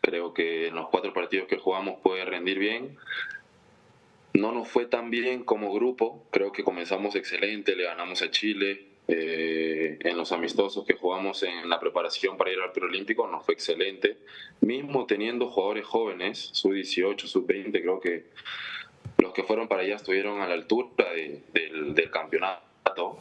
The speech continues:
Bueno, son cosas de fútbol que no, no pudimos clasificar a las Olimpiadas, pero, pero en general muy bien. El profe Chemo y todo su comando técnico siempre nos, nos ayudó, estuvo siempre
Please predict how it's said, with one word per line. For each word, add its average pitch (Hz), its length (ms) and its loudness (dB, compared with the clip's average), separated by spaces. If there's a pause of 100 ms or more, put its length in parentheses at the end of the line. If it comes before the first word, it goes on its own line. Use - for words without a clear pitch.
(300)
Bueno, 82 160 4
son 87 160 -2
cosas 92 300 0
de 85 80 -2
fútbol 95 480 2
que 85 120 0
no, 87 520 -2
no 90 180 -2
pudimos 92 400 -2
clasificar 92 540 -2
a 95 40 -4
las 90 160 -8
Olimpiadas, 87 540 0
pero, 87 360 -2 (840)
pero 101 140 6
en 95 80 -8
general 101 260 2
muy 127 160 2
bien. 123 260 0
El 95 120 -2
profe 104 400 2
Chemo 113 360 0
y 95 120 -4
todo 107 200 0
su 107 100 -14
comando 95 260 0
técnico 104 420 0
siempre 95 340 -2
nos, 82 440 -2
nos 82 180 0
ayudó, 87 400 2
estuvo 87 300 0
siempre 80 840 -4